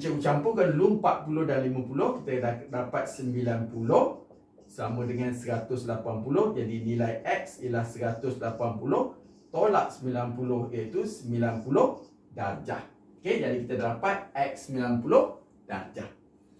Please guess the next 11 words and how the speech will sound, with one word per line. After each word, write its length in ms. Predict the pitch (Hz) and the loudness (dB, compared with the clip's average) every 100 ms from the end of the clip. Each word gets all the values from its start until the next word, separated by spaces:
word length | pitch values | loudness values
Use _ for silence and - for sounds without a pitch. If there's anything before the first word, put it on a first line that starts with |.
| - | -4
Jadi, 140 | 143 202 | 6 8
bagaimana 320 | 214 214 240 | 8 4 2
kita 160 | 233 220 185 | 2 2 2
nak 160 | 180 | 0
dapatkan 240 | 180 180 175 170 - | 0 2 2 2 0
Y 260 | 160 - 147 - | 4 4 4 2
pula? 400 | 151 - - - _ _ - - | 2 2 2 -6 _ _ -20 -4
Jadi, 180 | - 220 | -2 0
kita 320 | 208 185 180 208 | -2 0 4 6
boleh 240 | 196 175 | 6 4
gunakan, 580 | 170 190 175 156 - | 4 4 4 2 2